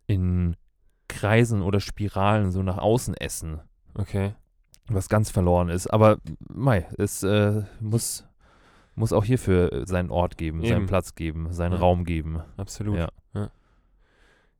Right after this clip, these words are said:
Speaker 2: Die Leute essen dann wahrscheinlich auch ihren Burger mit, mit Messer und Gabel.
Speaker 1: Ja, wahrscheinlich.
Speaker 2: Naja.
Speaker 1: Ja.
Speaker 2: Kann nicht jeder.
Speaker 1: Nee.
Speaker 2: Kann nicht jeder irgendwie, weißt du?
Speaker 1: Ja.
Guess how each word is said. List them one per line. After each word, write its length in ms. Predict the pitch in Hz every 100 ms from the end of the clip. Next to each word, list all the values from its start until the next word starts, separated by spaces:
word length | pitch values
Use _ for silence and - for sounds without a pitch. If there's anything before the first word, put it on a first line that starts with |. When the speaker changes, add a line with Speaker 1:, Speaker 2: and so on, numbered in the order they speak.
| _
Speaker 2:
Die 540 | 101 95 98 104 110 107
Leute 280 | 110 110
essen 200 | 92 -
dann 100 | 113
wahrscheinlich 380 | 104 101 113 107
auch 120 | -
ihren 160 | 110 98
Burger 260 | 107 117 107
mit, 300 | 90 87 -
mit 120 | 98
Messer 260 | 95 98 -
und 80 | 90
Gabel. 360 | 90 87 87 87
Speaker 1:
Ja, 400 | 82 85 85 87 -
wahrscheinlich. 580 | - 98 82 73 - - _ _ _ _ _ _ _ _ _ _ _ _
Speaker 2:
Naja. 300 | - - - -
Speaker 1:
Ja. 100 | 113 - _ _ _ - - _ -
Speaker 2:
Kann 140 | 87
nicht 160 | 82 -
jeder. 260 | 85 80 82 - _ _ _ _ _ -
Speaker 1:
Nee. 320 | 82 87 87 - - - -
Speaker 2:
Kann 140 | -
nicht 180 | 87 82
jeder 440 | 95 87 87 90 - -
irgendwie, 420 | 98 90 85 85 85
weißt 220 | 85 -
du? 140 | 107 104
Speaker 1:
Ja. 100 | 82